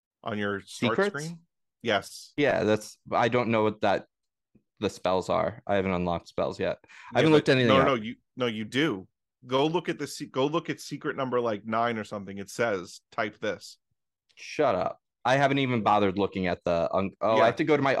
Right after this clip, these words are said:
Speaker 2: uncovered secrets. I see what you're saying.
Speaker 1: Yes.
Speaker 2: Okay, so I gotta go look at my, this is what I mean. Like, I, as far as, like,
Speaker 1: Yeah.
Speaker 2: actually one hundred percenting it,
Speaker 1: Yeah.
Speaker 2: I
Speaker 1: So
Speaker 2: only,
Speaker 1: in
Speaker 2: like,
Speaker 1: the se-,
Speaker 2: today
Speaker 1: so,
Speaker 2: was
Speaker 1: okay,
Speaker 2: like,
Speaker 1: great.
Speaker 2: "I should actually start to, like, work
Speaker 1: All right,
Speaker 2: towards
Speaker 1: great.
Speaker 2: finishing
Speaker 1: So then
Speaker 2: this
Speaker 1: I'll
Speaker 2: now."
Speaker 1: tell you something.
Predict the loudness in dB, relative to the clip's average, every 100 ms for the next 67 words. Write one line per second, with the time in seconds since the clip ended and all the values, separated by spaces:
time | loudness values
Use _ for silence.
0 | 2 2 0 -2 -4 -2 -4 -2 -6 -8
1 | -2 0 0 -2 -4 -4 -6 -4 -4 -4
2 | -8 _ _ -8 -6 -6 -10 -20 _ -2
3 | 0 2 0 -2 0 0 2 2 2 0
4 | 0 -2 -4 -10 -20 _ 0 2 2 2
5 | 2 4 6 6 6 2 2 2 4 4
6 | 2 0 -2 -2 -2 0 -2 -2 -2 0
7 | 0 -2 -4 -6 -2 -2 0 -4 -6 _
8 | _ _ -4 -2 -2 -6 -2 2 4 4
9 | 4 4 4 4 4 2 2 6 6 6
10 | 4 4 2 2 2 2 2 2 0 -4
11 | -4 0 0 0 0 0 -2 -2 0 2
12 | 2 0 -2 -2 -4 -4 -2 -2 -2 -4
13 | -4 -10 -12 -16